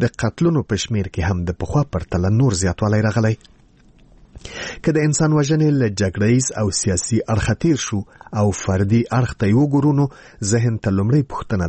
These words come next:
دا راځي چې یو انسان په کوم حالت کې بل انسان وژني. په دې اړه ما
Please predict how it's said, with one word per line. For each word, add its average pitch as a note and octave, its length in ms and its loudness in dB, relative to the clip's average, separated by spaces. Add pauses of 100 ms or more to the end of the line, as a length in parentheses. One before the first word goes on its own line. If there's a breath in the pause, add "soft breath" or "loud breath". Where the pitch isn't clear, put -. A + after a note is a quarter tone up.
دا A#2+ 80 2
راځي A#2 260 0
چې - 140 -6
یو G2+ 160 2
انسان D3 340 0 (340 loud breath)
په A#2 80 2
کوم D#3+ 280 0
حالت F#2+ 340 -2
کې G#2+ 100 -2
بل C#3 240 0 (100)
انسان G#2+ 440 -2 (200)
وژني. A2 480 0 (680 soft breath)
په A#2+ 80 0
دې A2+ 120 2
اړه B2+ 100 4
ما C#3+ 180 4